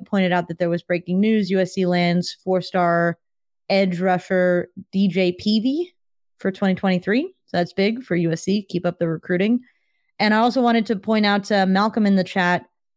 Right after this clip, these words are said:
says Sierra Wright's last two games, two targets, one reception, twenty yards versus Utah. Uh, four targets, three receptions, twenty-eight yards versus Wazoo.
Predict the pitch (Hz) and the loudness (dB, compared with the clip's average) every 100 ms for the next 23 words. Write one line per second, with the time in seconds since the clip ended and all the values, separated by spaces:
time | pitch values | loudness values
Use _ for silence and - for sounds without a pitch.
0 | _ _ - 208 190 - 208 202 196 190 | _ _ -4 0 0 0 0 2 2 2
1 | 190 185 - 190 190 - 208 175 196 190 | 0 -4 -4 0 0 -2 -2 0 2 2
2 | 190 - 254 220 196 190 190 196 196 196 | 0 -2 -2 0 0 0 -2 -2 0 0
3 | 196 180 - 190 196 185 175 175 170 175 | 0 -4 -2 -2 0 0 2 0 -2 -6
4 | 151 160 220 247 220 202 196 196 _ _ | -6 -2 -2 0 0 0 0 -4 _ _
5 | _ _ 165 165 - 214 202 202 185 185 | _ _ -2 -2 0 -2 0 0 0 -2
6 | - 196 196 180 196 175 180 - 190 180 | -4 0 0 0 -2 -2 -6 -4 0 2
7 | 170 170 170 165 160 160 151 160 143 160 | 2 0 -2 -4 -6 -4 -2 -2 -2 0
8 | 220 208 196 | 2 2 0